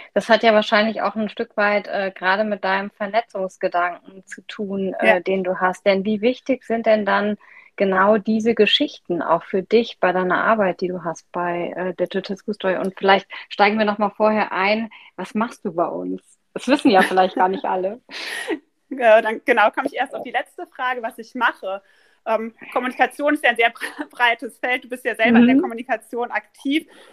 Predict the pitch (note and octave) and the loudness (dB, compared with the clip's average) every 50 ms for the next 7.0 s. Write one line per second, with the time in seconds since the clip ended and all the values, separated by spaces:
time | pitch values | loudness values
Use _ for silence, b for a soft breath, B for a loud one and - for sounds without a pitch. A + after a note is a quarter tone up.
0 | b b b b b b _ _ _ _ _ - B3+ B3+ C#4 D4 D#4 F#4 - - | b b b b b b _ _ _ _ _ 0 0 2 4 4 4 2 2 -2
1 | C#4+ C#4 - D4 C4+ C#4 C#4 B3 - - C#4 - - _ _ _ _ _ _ _ | -4 -4 -2 -2 -2 -2 -2 -4 -8 -12 -16 -16 -18 _ _ _ _ _ _ _
2 | - C4+ C#4+ E4 E4 F4+ E4+ - - C#4+ C#4 D4 B3 A#3+ - - D#4 C#4 D#4+ D#4+ | -12 -8 -8 -8 -8 -10 -14 -14 -16 -8 -4 -2 -2 -2 -2 0 2 4 4 4
3 | C4 F#3+ - G3+ G3+ G#3 A3+ A3+ - - A#3+ A3+ A#3 A3+ A3 A3 A3 A3+ A3+ A#3+ | 4 0 -2 -4 -4 -4 -4 -8 -14 -14 -8 -8 -4 -4 -4 -4 -6 -8 -10 -8
4 | A#3+ A#3+ A#3+ - _ - A#3+ A#3+ A#3+ A#3+ - A3 A3+ A3+ A3 A3 A3 E3 - _ | -10 -10 -10 -10 _ -10 -8 -8 -8 -2 2 4 4 6 4 4 2 -2 -6 _
5 | _ - A3 - A3 A#3 A#3 - A#3 A3 A3 A3 - A3+ A3 - - - A#3 A#3 | _ -6 -6 -4 -6 -4 -2 -2 -2 -2 -2 -2 -2 -2 -2 -2 -4 -4 -4 -4
6 | A#3 - - G#3 G#3 G#3 F#3 F#3 F#3+ F#3+ G#3 A3+ C4 D4 D4+ D4 D4 D4+ D#4 | -2 2 2 4 4 4 4 2 0 -2 -2 -2 0 2 2 2 0 0 -4